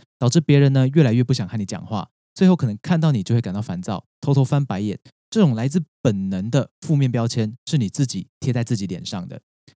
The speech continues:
成为一个表达高效的人，努力掌握有用的说话结构。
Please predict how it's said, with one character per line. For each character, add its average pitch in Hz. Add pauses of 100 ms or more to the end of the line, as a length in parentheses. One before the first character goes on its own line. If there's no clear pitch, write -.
(140)
成 190
为 214
一 208
个 196
表 110
达 98
高 135
效 131
的 95
人， 90
努 101
力 120
掌 101
握 110
有 98
用 113
的 95
说 117
话 117
结 98
构。 101